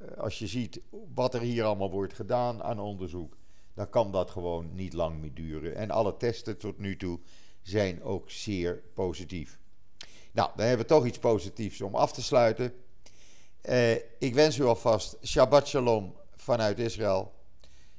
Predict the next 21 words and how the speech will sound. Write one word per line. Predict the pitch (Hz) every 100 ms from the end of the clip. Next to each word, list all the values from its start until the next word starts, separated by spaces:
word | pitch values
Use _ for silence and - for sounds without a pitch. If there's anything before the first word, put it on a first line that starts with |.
| - -
Ook | 131 113
alvast | 107 113 95
een | 95
mooi | 104 104
weekend | 107 117 113 104
gewenst. | 110 101 98 101 - - - - - - -
Houd | - 107 143 139
afstand, | 120 - 107 95 101 - - 95
draag | 104 117 135 131
dat | 127 101
mondkapje, | 110 107 - 101 - - - 107 - 90 87 - - -
doe | 92 139 165 147
plastic | - 139 123 117
handschoenen | 98 113 117 - 110 104
aan | 104 101
als | 101 98
je | -
naar | 101
de | 92
supermarkt | 95 110 101 95 87 87
gaat. | 98 85